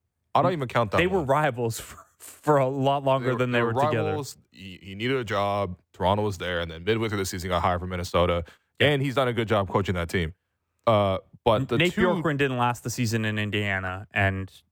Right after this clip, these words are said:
Speaker 2: Adrian
Speaker 1: Yeah.
Speaker 2: Griffin didn't last the season in Milwaukee.
Speaker 1: Yeah. Interesting stuff.
Speaker 2: Yeah.
Speaker 1: I, I, I mean, look, it could just be a coincidence.
Speaker 2: And
Speaker 1: But,
Speaker 2: look, Adrian
Speaker 1: you know.
Speaker 2: Griffin is not, like, Nate Bjorkgren was Nick Nurse's guy, right? Like, those
Speaker 1: Oh,
Speaker 2: two,
Speaker 1: yeah,
Speaker 2: like,
Speaker 1: yeah.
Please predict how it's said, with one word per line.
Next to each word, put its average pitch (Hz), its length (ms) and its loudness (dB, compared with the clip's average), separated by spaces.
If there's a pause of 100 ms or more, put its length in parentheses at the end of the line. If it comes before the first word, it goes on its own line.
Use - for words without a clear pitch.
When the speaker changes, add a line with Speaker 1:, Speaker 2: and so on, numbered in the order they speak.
(100)
Speaker 2:
Adrian 104 360 2
Speaker 1:
Yeah. - 40 0
Speaker 2:
Griffin 107 260 -2
didn't 101 200 0
last 98 200 -2
the 104 60 -12
season 98 260 -8
in 95 60 -10
Milwaukee. 92 500 -4 (320)
Speaker 1:
Yeah. 95 340 0 (1200)
Interesting 98 440 0
stuff. - 340 -6 (680)
Speaker 2:
Yeah. 139 260 2
Speaker 1:
I, 143 80 4
I, 165 160 0
I - 20 4
mean, 190 160 0
look, - 180 -4
it 151 100 0
could 185 140 2
just 175 160 -2
be 170 80 2
a 165 40 2
coincidence. 120 520 -4 (400)
Speaker 2:
And 185 100 4
Speaker 1:
But, 254 60 4
Speaker 2:
look, 202 240 -2
Adrian 214 380 -2
Speaker 1:
you 160 60 0
know. 196 80 2
Speaker 2:
Griffin 180 220 -2
is 151 140 -2
not, 151 340 0
like, 139 200 0
Nate 226 220 0
Bjorkgren 160 440 2
was 113 320 -2 (380)
Nick 139 220 0
Nurse's 113 300 0
guy, 95 380 -2
right? 120 180 6
Like, 120 160 0
those 160 220 2
Speaker 1:
Oh, 170 80 4
Speaker 2:
two, - 80 2
Speaker 1:
yeah, - 160 0
Speaker 2:
like, 131 160 2
Speaker 1:
yeah. 110 40 -10